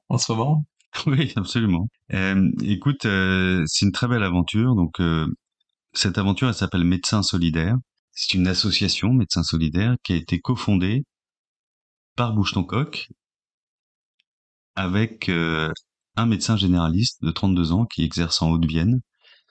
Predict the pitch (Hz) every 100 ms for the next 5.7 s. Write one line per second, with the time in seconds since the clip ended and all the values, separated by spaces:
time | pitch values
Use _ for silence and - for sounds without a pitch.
0 | _ _ _ _ _ - - 85 90 -
1 | 101 92 95 - 101 85 71 71 82 92
2 | - - 78 76 107 113 95 90 - 98
3 | 95 - 104 92 95 87 95 120 - _
4 | _ - - _ _ _ - 85 85 104
5 | 131 113 107 104 92 139 170